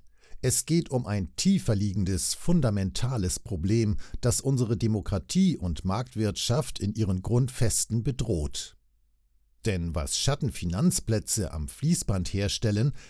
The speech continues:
ist systematische Rechenschaftslosigkeit.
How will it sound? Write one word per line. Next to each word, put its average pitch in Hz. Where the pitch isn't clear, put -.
ist -
systematische 123
Rechenschaftslosigkeit. 78